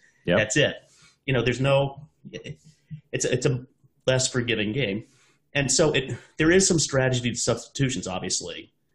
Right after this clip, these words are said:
Speaker 2: in soccer 'cause you got fewer of 'em. But there's no timeouts. You know, there's, there's none of that crap. I mean,
Speaker 1: Nope.
Speaker 2: it's just, but baseball is kinda like, "Oh, well, you know, I don't think my pitcher's doing well, so I'm,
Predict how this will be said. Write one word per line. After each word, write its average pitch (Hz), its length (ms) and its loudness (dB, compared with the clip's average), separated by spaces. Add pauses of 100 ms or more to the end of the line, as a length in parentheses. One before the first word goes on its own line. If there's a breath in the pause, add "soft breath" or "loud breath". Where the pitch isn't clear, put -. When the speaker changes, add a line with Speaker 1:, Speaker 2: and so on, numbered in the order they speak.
(160)
Speaker 2:
in - 80 -14
soccer 107 300 -2
'cause 95 120 -6
you 95 60 -6
got 92 120 -6
fewer 117 360 -2
of 85 100 -14
'em. - 220 -16 (560)
But 143 80 -6
there's 127 100 -2
no 160 120 4
timeouts. 92 800 -6 (800)
You 123 80 -4
know, 117 40 -2
there's, 120 160 2
there's 127 220 0
none 123 200 2
of 98 60 -2
that 107 220 -4
crap. - 340 -14 (260)
I 120 100 -2
mean, 117 140 0
Speaker 1:
Nope. 123 100 0
Speaker 2:
it's 123 120 -6
just, - 300 -6 (960 loud breath)
but 143 200 -2
baseball 160 380 2
is 123 100 0
kinda 120 200 2
like, 107 340 0 (400)
"Oh, 151 320 4
well, - 180 0
you 147 80 0
know, 143 180 0 (1000 loud breath)
I 143 40 0
don't 151 160 -2
think 185 140 -6
my 135 160 -4
pitcher's - 440 -8
doing 135 340 -6
well, 131 260 -8
so - 200 -14
I'm, - 120 -20